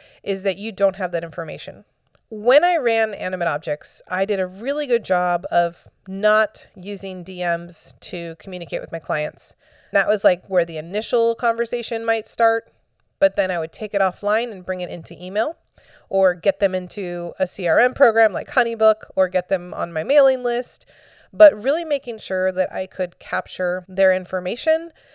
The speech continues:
so that if Instagram or Facebook goes down,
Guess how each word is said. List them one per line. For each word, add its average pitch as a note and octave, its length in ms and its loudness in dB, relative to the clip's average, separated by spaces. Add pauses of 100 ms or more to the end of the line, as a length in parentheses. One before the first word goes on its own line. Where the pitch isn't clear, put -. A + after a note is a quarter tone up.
(140)
so G3+ 240 4
that F3 320 4 (380)
if C#3 240 -10
Instagram B3 540 4
or B3+ 140 10
Facebook C4+ 420 4
goes C4 260 2
down, B3 420 2